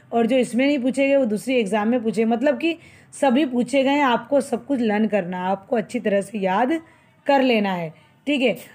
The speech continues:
अब हम विलोम के अन्य उदाहरण देखेंगे। जैसे शब्द है अधम, तो अधम का विलोम है उत्तम। अंतरंग, अंतरंग मैंने अभी आपसे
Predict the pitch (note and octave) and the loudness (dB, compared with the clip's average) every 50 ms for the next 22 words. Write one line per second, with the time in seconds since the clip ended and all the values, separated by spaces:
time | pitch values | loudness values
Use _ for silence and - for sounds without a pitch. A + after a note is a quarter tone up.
0 | _ - - C#4 C#4 D4+ D4+ D4 C4+ C4+ A#3+ B3 B3+ B3+ B3+ - C#4 C#4 D4 D4+ | _ 0 2 2 2 4 4 4 4 4 4 4 4 4 2 2 0 0 0 -2
1 | - - - _ _ - - - C#4+ C#4 C#4+ C#4 B3+ B3 A#3 A3+ A3 A#3 A#3+ A#3 | -4 -10 -20 _ _ -10 -2 0 2 4 6 6 6 4 4 4 2 2 0 2
2 | A3 A3+ G#3+ - A#3+ A#3 A3+ A3+ A3+ A#3+ C#4 D#4 - - - - - _ _ _ | 2 2 2 0 0 0 2 2 2 2 2 0 -6 -18 -20 -20 -20 _ _ _
3 | _ _ _ _ _ _ _ _ - - _ _ - _ _ _ _ _ _ _ | _ _ _ _ _ _ _ _ -20 -20 _ _ -20 _ _ _ _ _ _ _
4 | _ _ _ _ - B3+ C4 B3+ A#3+ C4+ D#4 A#3+ - C#4 C4 A#3 A3 B3 C#4 D4 | _ _ _ _ 2 4 4 4 4 2 0 0 2 2 2 4 4 4 4 4
5 | C#4+ - - - C4+ G#3 A#3+ B3 A3+ F#3+ D#3+ D3+ - - _ _ _ _ _ _ | 2 0 -2 0 2 4 4 4 4 2 0 -4 -10 -14 _ _ _ _ _ _
6 | _ _ _ _ _ _ _ _ B3 B3 B3+ A#3 A3+ B3+ C4+ C#4 B3 D4 C#4 B3 | _ _ _ _ _ _ _ _ 4 4 4 4 4 4 2 4 4 2 2 4
7 | C4 B3+ B3+ B3+ B3+ B3 B3 C4 C#4 D#4 E4+ E4+ - - _ _ _ _ _ _ | 4 2 4 4 4 4 4 4 2 2 0 -2 -6 -18 _ _ _ _ _ _
8 | _ - B3+ B3 B3 - _ _ - B3+ A#3 G3+ E3 D3+ D3+ - - _ _ _ | _ -4 -2 -2 -4 -6 _ _ 2 2 2 2 0 -4 -8 -12 -18 _ _ _
9 | - _ _ _ _ _ _ _ _ - _ _ _ _ _ _ - D4 D#4 D#4 | -20 _ _ _ _ _ _ _ _ -20 _ _ _ _ _ _ 0 0 2 2
10 | D4+ A3+ D#4 D4 B3+ C4 B3+ A#3+ A3+ G3 E3 D#3 D#3 - _ _ _ _ _ _ | 0 2 2 4 4 4 4 4 2 2 0 -4 -8 -12 _ _ _ _ _ _
11 | _ _ _ _ - B3+ C4 C4+ C#4 A3 D4 C#4+ C#4 C#4 C#4 C4+ C4 C4 C4 C4 | _ _ _ _ 0 2 2 2 4 4 4 4 4 4 4 4 4 4 4 2
12 | A#3+ G3 A3+ B3+ C4+ B3+ A#3+ A#3+ A#3+ - C4 B3+ B3+ C#4 D4 | 2 4 4 4 4 4 2 0 -2 0 2 4 4 2 2